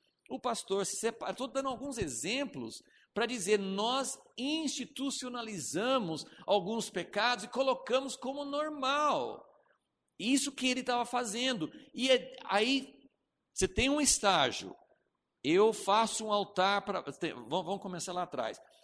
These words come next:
Eu faço um alto. O alto era um lugar alto, um monte, mas era um, um tipo de local que os pagãos faziam o culto idólatra lá.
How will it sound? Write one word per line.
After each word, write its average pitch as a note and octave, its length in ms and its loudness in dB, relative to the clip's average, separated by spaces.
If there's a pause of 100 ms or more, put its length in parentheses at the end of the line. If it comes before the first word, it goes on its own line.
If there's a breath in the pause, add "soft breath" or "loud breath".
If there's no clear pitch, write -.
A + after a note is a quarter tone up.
Eu E3 120 2
faço G3 360 -2
um G#3 140 -2
alto. D#3+ 800 2 (380)
O C3+ 120 -2
alto D#3+ 300 4
era C4 100 -2
um C4 80 -6
lugar G#3 380 0
alto, F#3 600 2 (220)
um D#3+ 140 -8
monte, F3 600 -4 (540 soft breath)
mas D#3+ 300 0
era G3 440 0
um, A#3+ 420 0
um B3+ 60 -4
tipo D4 500 2
de F3 500 -6 (380)
local F#3 920 4 (460)
que A#3 480 -6
os A3 180 -4
pagãos B3 580 4
faziam F#3+ 520 -2
o A3 100 -4
culto G3 320 -4
idólatra G3+ 500 0
lá. A3 460 4